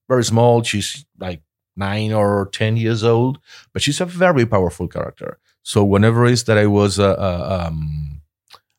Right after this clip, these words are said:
designing her, I was trying constantly to keep that in mind, which is very contrasting, you know, from drawing Conan or any other iconic characters. It's like, uh, this little girl has to be, you know, uh, uh, uh,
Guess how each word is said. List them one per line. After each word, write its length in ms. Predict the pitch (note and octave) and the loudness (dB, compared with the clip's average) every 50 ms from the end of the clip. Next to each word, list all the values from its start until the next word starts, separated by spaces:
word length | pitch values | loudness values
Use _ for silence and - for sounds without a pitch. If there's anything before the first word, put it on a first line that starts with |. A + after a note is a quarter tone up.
| _ _ - F2 F2 | _ _ -12 -12 -4
designing 560 | F#2 G#2 G2+ F#2 G#2+ G#2 G#2+ A2 A2+ A2+ A2 | -2 -2 0 2 4 4 6 6 6 4 4
her, 340 | F#2 A#2 A#2 A#2 B2+ C3+ - _ _ _ | 4 4 4 4 4 2 -2 _ _ _
I 80 | A2 | -2
was 240 | G2+ G2 G#2 G2 - | 0 0 0 0 -2
trying 360 | - - A#2+ A2+ A2+ A2 F#2 - _ | 2 2 4 4 4 2 0 -4 _
constantly 440 | _ - A#2+ A#2+ - - B2 A2+ A#2+ A2 | _ 0 0 0 2 2 0 0 0 -2
to 100 | G#2+ G#2 | -2 -2
keep 220 | - A2+ G#2+ F#2+ | 0 -2 0 2
that 120 | A2 A2 | 2 4
in 140 | G#2+ G2+ G#2 | 4 4 2
mind, 420 | B2 C3 A2+ G2+ G2 F2 F2 F2+ - - _ _ | 2 2 2 2 0 -2 -6 -10 -14 -14 _ _
which 140 | A2 - A2+ | -10 -6 -6
is 100 | A2 - | -6 -2
very 280 | - A#2+ B2 B2 A#2+ | -2 -2 0 0 -2
contrasting, 760 | A#2 - A#2 A2 G#2+ - - A2+ G#2+ - - - A2 A2+ A#2 | -4 -4 -4 -4 -4 0 0 0 0 0 -4 -4 -4 -4 -2
you 100 | A#2 G#2+ | -2 -2
know, 180 | G2 G2 G2+ G#2 | -2 -2 -2 -2
from 440 | - - - G2 F2+ F2 E2+ D2+ - _ _ _ _ _ _ | -6 -6 -4 -4 -2 -2 -4 -6 -8 _ _ _ _ _ _
drawing 300 | F2+ G#2 G2 G2+ G2 F#2 | 0 0 2 2 -2 -4
Conan 580 | - - G#2+ G#2+ G#2+ G#2+ G#2+ A2 G#2+ G#2 G#2+ G#2 | -2 0 0 2 2 2 0 0 0 0 -2 -2
or 160 | G2 G2 G2 | -2 0 0
any 240 | G#2 G#2+ A2 G#2+ G2+ | 0 0 0 0 2
other 160 | G2+ G2 F#2+ | 2 2 2
iconic 360 | G2 G2 F#2 - A2+ G#2+ G2 | 2 0 -2 -2 -4 -4 0
characters. 420 | - A2+ A2 A2 - A2+ A2+ A2+ - _ _ _ _ _ | 0 -2 0 2 0 0 0 -2 -6 _ _ _ _ _
It's 160 | - G#2+ G#2 | -6 -4 2
like, 260 | G#2+ A2 G#2+ G#2+ G2 A2 | 4 4 4 4 4 4
uh, 160 | G#2 G2+ G2 | 2 2 2
this 360 | G2 F2+ A2+ A2+ - - - - | 0 0 -2 -2 -2 -4 -10 -8
little 380 | G#2+ A2 A2+ B2 D3+ E3 E3 D3 | -8 -6 -2 -2 0 0 0 0
girl 260 | C3 D3+ C#3 A#2+ G#2 | 0 2 2 2 2
has 360 | F#2 - A2+ C3 D3 D3 - - | 0 -4 -6 -6 -6 -6 -6 -2
to 180 | - C3 A#2 | -2 -2 -2
be, 140 | F#2+ G#2+ A#2 | 0 0 0
you 260 | A2 G#2+ G2 G2 G2+ | 0 0 0 0 0
know, 260 | F#2+ F2+ F2+ F2+ D#2+ - | 2 2 0 0 -2 -4
uh, 240 | - E2+ D#2+ - C#2+ | -6 -8 -6 -6 -6
uh, 280 | D#2+ - - C#2+ C#2+ | -6 -6 -6 -6 -6
uh, 60 | - | -8